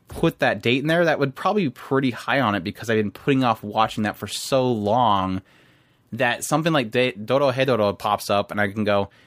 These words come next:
"No, I can't watch that because I haven't watched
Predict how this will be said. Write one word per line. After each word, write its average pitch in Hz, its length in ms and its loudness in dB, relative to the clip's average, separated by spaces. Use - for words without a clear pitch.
"No, 123 420 0
I 101 140 -2
can't 143 380 -4
watch 135 280 0
that 107 140 2
because 107 200 0
I 110 80 2
haven't 123 240 0
watched 117 420 -2